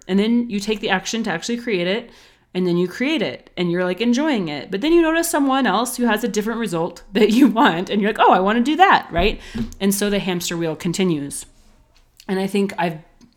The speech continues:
<laughs> I don't say that with any judgment. I've definitely, definitely been there, um, where I didn't evaluate someone's results through my own filter of, like, "Do I actually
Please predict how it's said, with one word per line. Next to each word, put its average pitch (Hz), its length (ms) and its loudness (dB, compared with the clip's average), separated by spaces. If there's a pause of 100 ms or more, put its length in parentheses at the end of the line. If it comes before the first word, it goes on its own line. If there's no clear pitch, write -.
(200)
<laughs> - 0 - (560)
I 170 80 -2
don't 196 120 0
say 196 140 -2
that 170 120 0
with 160 100 -2
any 156 160 -4
judgment. 156 440 -4
I've 156 380 -6
definitely, 165 520 -4
definitely 156 500 -6
been 151 220 -6
there, 202 340 -4 (360)
um, 160 540 0
where 170 560 -2
I 175 220 0
didn't 208 420 -4
evaluate 180 880 0
someone's 180 380 -4
results 170 680 -4 (140)
through 196 120 -4
my 170 180 0
own 180 260 -2
filter 196 380 -4
of, 156 80 -6
like, 160 160 -8
"Do - 220 -10
I 277 360 -4
actually 180 640 -4